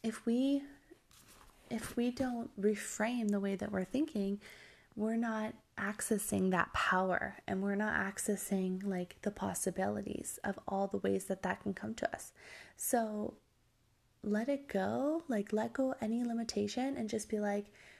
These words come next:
"This is just my belief right now. This can change because anything can happen, and all the possibilities of how I can achieve my goal will happen as long as I can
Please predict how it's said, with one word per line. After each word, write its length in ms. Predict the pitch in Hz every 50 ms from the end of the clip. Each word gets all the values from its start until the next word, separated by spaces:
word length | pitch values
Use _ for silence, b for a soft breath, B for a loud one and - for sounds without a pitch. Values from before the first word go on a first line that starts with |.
| B B B B B
"This 180 | - 226 226 -
is 160 | 262 262 -
just 220 | - 233 226 -
my 160 | 233 214 214
belief 420 | 208 214 202 185 185 202 220 214 -
right 160 | 226 214 -
now. 400 | - 185 175 180 202 233 254 277
This 260 | 254 208 214 208 208
can 200 | - - 208 185
change 500 | - - 190 - - - - - - - - _ - 202
because 520 | 208 208 - - 208 196 196 190 190 - -
anything 400 | - 220 233 233 226 - 220 208
can 140 | 202 202 190
happen, 600 | 185 180 180 190 - - 247 254 277 294 311 302 - B B B B B B B B B B
and 500 | - 220 202 196 196 196 190 190 202 - - - _ _ _ _ _ _ _ _ _ _ -
all 220 | - 208 214 233 240
the 80 | 240
possibilities 960 | 240 - 220 214 208 - 226 208 202 190 185 185 190 202 220 233 247 262 254
of 140 | - - 202
how 580 | - - - - 190 185 190 190 196 202 226 - -
I 80 | 202
can 200 | - - 208 202
achieve 360 | 196 190 - - 196 196 -
my 140 | 196 185 185
goal 380 | 185 - 180 175 185 196 208 196
will 220 | 190 196 196 196
happen 500 | 185 180 180 180 185 - 226 240 247 254 -
as 200 | 202 185 - -
long 220 | 196 196 190 196
as 100 | 196 190
I 160 | 196 185 185 196
can 240 | - 196 190 185